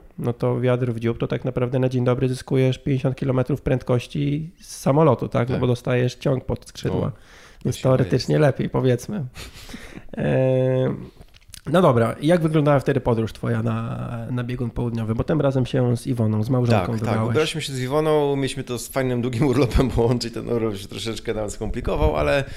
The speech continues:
Speaker 2: e, kawał drogi. Strasznie, strasznie, strasznie daleko. Jak na północ, no to jest chwila, moment, już jesteś, już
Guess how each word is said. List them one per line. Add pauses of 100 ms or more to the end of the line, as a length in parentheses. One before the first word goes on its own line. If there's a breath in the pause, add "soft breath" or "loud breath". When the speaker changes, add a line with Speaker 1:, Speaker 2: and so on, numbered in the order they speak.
(340 loud breath)
Speaker 2:
e,
kawał
drogi.
Strasznie,
strasznie,
strasznie
daleko.
Jak
na
północ,
no
to
jest
chwila,
moment,
już
jesteś,
już